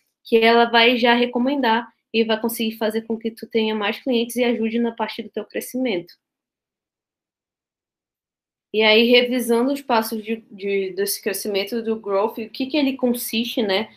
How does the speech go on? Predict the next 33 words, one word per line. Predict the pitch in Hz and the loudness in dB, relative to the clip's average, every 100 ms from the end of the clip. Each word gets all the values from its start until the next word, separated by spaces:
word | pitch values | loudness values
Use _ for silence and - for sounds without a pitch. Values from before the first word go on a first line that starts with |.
| _ _ _ - | _ _ _ -4
É, | 185 185 185 185 | 2 4 4 4
sempre | 185 226 226 | 4 2 0
que | 269 247 | -4 0
for | 254 247 | 0 2
pensar | 220 220 196 190 254 - _ | 0 2 0 0 0 -6 _
em | 185 202 | -6 -4
como, | 202 196 - | -4 -4 -4
em | 190 | -2
fazer | 214 196 | 0 0
uma | 202 | 0
estratégia, | 196 190 - 196 190 180 208 220 190 | 2 0 0 -4 0 2 4 2 0
em | 185 185 | -2 -4
aplicar | 190 175 185 180 | -6 -6 0 2
ele | 180 190 220 - - _ | 2 0 -4 -12 -20 _
pro | - | -4
negócio, | 196 190 196 208 220 - 226 - - - | 0 2 4 4 4 0 -2 -6 -14 -10
é | - | -6
justamente | 196 - 262 247 247 | -4 0 2 2 2
uma | 226 214 214 220 | 0 2 0 0
etapa | 226 214 214 | 0 0 0
de | 214 202 | -2 -6
brainstorming, | 202 240 254 196 190 226 202 | -2 -2 -2 0 0 0 -2
de | 196 | -4
pensar, | - 208 202 196 | -4 -4 0 0
de | 196 - | -2 -4
ter | 202 | -4
ideia | 214 180 185 208 | 0 4 4 4
de | 220 - | 0 -6
que | _ - | _ -6
canais | 196 196 190 | -2 -2 0
vai | 196 180 | -2 -2
usar, | 165 175 196 196 190 | -2 0 2 2 0
de, | 185 185 175 | -4 -6 -6